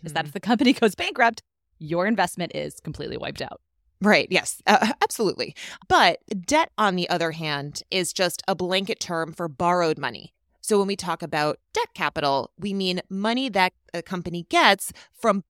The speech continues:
Speaker 2: borrowing it from other sources. So just like if you have student loans, you borrowed the money to pay for college, and then you pay interest on it, and you eventually will repay it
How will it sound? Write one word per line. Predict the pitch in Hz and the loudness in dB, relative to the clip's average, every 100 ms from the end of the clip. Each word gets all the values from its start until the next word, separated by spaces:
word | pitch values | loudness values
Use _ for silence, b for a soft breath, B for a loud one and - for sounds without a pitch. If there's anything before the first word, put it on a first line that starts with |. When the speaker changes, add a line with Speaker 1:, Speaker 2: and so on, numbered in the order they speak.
| - | -2
Speaker 2:
borrowing | 254 320 370 277 196 | 2 4 4 2 0
it | 170 170 - | -2 -2 -2
from | 196 | -2
other | 175 170 160 | -2 -2 -2
sources. | - 160 - - - - B - | -4 -6 -6 -10 -12 -18 B 0
So | 214 | 0
just | 196 262 - | 4 2 2
like | 233 | -4
if | 202 - | -4 -4
you | 202 | -4
have | 185 170 | -2 -4
student | - 165 165 170 | -4 -6 -8 -2
loans, | 330 226 185 180 B B | 2 4 2 0 B B
you | 180 196 | -6 -4
borrowed | 185 202 202 226 214 | -2 2 4 6 4
the | 185 | 2
money | 185 320 240 180 185 | 0 0 0 -2 -4
to | 196 | -6
pay | - 170 | -6 -6
for | - | -6
college, | 160 175 123 73 - - b b - | -4 0 0 0 -8 -12 b b -8
and | 170 | -2
then | 156 | -2
you | 139 | -2
pay | - 143 - | -8 -4 -2
interest | 285 302 269 262 | 0 -2 -2 0
on | 247 240 | 2 2
it, | 240 B B - | 0 B B -4
and | 302 | 2
you | 370 | 2
eventually | 226 220 214 185 180 | 4 4 4 0 0
will | 190 | -2
repay | 170 185 - - 311 175 | -2 -6 -6 -4 0 2
it | 170 | 0